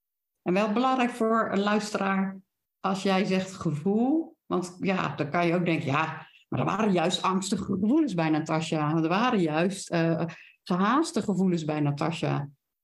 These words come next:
Maar die gevoelens, daar doelen we niet op, want dat zijn,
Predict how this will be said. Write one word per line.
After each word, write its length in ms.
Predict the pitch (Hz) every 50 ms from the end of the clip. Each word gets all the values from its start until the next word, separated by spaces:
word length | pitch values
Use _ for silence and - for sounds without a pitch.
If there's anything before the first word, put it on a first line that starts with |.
| _ _ _ _ _ _ _
Maar 200 | - 170 165 160
die 180 | 160 240 294 277
gevoelens, 840 | - 220 190 220 233 226 226 214 208 208 - - - - - - _ _ _ _ _ _ _ _ _ _ _ _ _ _ _ _ _
daar 260 | _ - 202 214 214 202
doelen 240 | 233 233 208 185
we 60 | 170 160
niet 180 | 160 156 151
op, 60 | 147
want 120 | 151 160 156
dat 160 | 180 180 185
zijn, 680 | - 185 175 175 180 185 180 175 175 - - - -